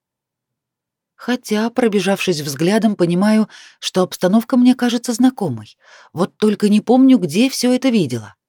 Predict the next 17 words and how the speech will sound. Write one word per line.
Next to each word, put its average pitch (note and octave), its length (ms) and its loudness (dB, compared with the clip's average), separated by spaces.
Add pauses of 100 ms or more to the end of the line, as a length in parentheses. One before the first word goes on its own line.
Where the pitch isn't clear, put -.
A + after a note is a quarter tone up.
(1120)
За E3+ 140 -4
моей F3 260 -2
спиной F3 360 -2
тяжелое D#3+ 460 -2
дыхание, D3+ 640 -4 (300)
а D#3+ 80 -4
моя F3 240 0
рука G3 300 -2
сжимает F3 520 -6
мужскую. D3 640 -8 (1040)
Рома. D#3 680 -6 (1400)
Узнаю F#3 420 -2
по G#3 120 -2
следам G3 400 -2
на F#3+ 100 -4
костяшках G3 540 -6
пальцев. B2+ 520 -10